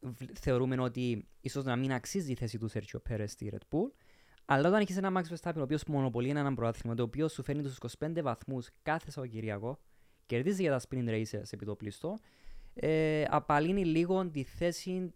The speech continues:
του Σέρχιο Πέρες στο πώς θέλ-, πρέπει αυτός να βοηθήσει την ομάδα, γιατί κακά τα ψέματα, τα πρωταθλήματα και των κατασκευαστών και των οδηγών, ε, ε, επί το πλείστον ήρθαν από τον Max Verstappen. Ε, όπως λέμε πάντα ότι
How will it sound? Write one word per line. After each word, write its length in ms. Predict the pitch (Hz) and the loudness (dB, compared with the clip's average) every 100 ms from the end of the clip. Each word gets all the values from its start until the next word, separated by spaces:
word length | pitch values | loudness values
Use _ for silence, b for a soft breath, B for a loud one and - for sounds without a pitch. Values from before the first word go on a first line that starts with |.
| _ | _
του 100 | - | -10
Σέρχιο 400 | 127 160 160 143 | -2 -2 0 -4
Πέρες 280 | - 165 165 | -2 -2 -2
στο 160 | - 131 | -2 -2
πώς 220 | 151 147 - | -2 -2 -2
θέλ-, 300 | 165 143 139 | -2 -2 -2
πρέπει 240 | 147 151 | -2 0
αυτός 320 | 151 - 147 143 | 0 -2 -4 -2
να 160 | 147 | -2
βοηθήσει 420 | 135 127 120 135 | -2 -2 -2 -4
την 100 | 139 | -2
ομάδα, 280 | 120 107 135 | 0 0 0
γιατί 280 | 196 175 190 | 0 0 0
κακά 260 | 175 160 175 | -2 0 0
τα 100 | 139 | 0
ψέματα, 520 | - 202 190 196 185 b b b | -2 -4 0 -2 -4 b b b
τα 140 | - 127 | 0 2
πρωταθλήματα 680 | 131 127 - 170 175 156 | 4 2 0 0 2 0
και 240 | 156 - 190 | -2 0 2
των 120 | 175 | 4
κατασκευαστών 640 | 139 117 - 113 - 165 | 2 0 0 -2 -2 -4
και 80 | 170 | -2
των 140 | 156 139 | 0 0
οδηγών, 400 | 120 135 202 202 | 0 0 0 -2
ε, 40 | - _ _ _ - | -8 _ _ _ -16
ε, 100 | - - - 170 | -14 -12 -10 -10
επί 140 | - 160 | -2 0
το 120 | 151 | 2
πλείστον 320 | 175 185 180 | 0 -4 -2
ήρθαν 240 | 170 - 165 | -6 -4 -4
από 140 | 156 | -2
τον 140 | 147 123 | -2 0
Max 160 | 131 127 - - | -2 -4 -10 -12
Verstappen. 420 | 123 - 110 - 139 b b b b b b b | -8 -6 -6 -8 -12 b b b b b b b
Ε, 260 | - - - | -14 -12 -4
όπως 460 | 156 180 185 - - - | 0 0 0 -10 -16 -4
λέμε 280 | 143 165 160 | 2 2 2
πάντα 260 | 175 170 | 0 2
ότι 340 | 170 165 135 | 2 2 0